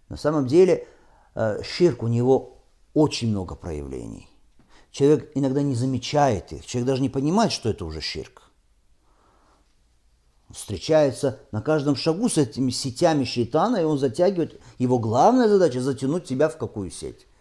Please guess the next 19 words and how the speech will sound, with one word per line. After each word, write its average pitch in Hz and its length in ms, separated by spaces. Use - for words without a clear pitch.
В - 40
сеть 180 220
ширка. - 500
Потому 190 180
что - 160
он 247 280
твой 175 260
враг. 131 520
Враг 165 640
непримиримый. 165 880
Если 185 240
непримиримый 208 760
враг, 208 400
он 190 160
хочет 208 320
для 190 140
тебя 202 400
не 190 220
чего-то 240 600